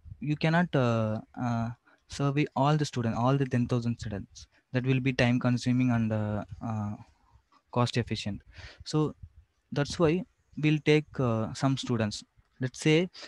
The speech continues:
on biased sampling, if I want to say, I'm only, uh, taking the survey on the canteen. Okay, I'm going to the canteen. I'm, uh, I'm, uh, I'm seeing the, uh, students and, uh,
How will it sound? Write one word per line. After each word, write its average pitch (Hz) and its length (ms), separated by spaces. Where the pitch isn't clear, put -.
on 147 200
biased 139 360
sampling, 120 500
if 117 140
I 120 80
want 113 220
to 117 60
say, 110 320
I'm 170 240
only, 180 560
uh, 127 500
taking 165 260
the 160 80
survey 147 500
on 139 220
the 190 200
canteen. 113 420
Okay, 110 280
I'm 117 180
going 123 280
to 120 80
the 110 100
canteen. 110 420
I'm, 113 420
uh, 98 40
I'm, 113 340
uh, 104 220
I'm 113 140
seeing 113 280
the, 107 320
uh, 107 140
students 120 440
and, 117 220
uh, 101 220